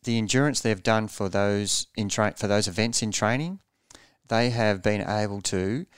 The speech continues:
do P Bs across five K, ten K, fifteen K, twenty K without doing very much intensity.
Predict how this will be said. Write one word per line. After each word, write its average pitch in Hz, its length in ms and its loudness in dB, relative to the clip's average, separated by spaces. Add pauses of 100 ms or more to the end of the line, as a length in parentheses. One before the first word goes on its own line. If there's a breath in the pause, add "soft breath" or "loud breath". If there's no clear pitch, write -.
(540 soft breath)
do 101 220 0
P 123 300 0
Bs 107 320 0
across - 320 -6
five 113 320 2
K, 101 220 -2
ten 101 280 -4
K, 95 220 -4
fifteen 95 480 -8
K, - 60 -10
twenty 95 220 -4
K 92 380 -4 (320 soft breath)
without 107 380 -4
doing 98 240 -4
very 104 380 -2
much - 260 -4
intensity. 90 640 -6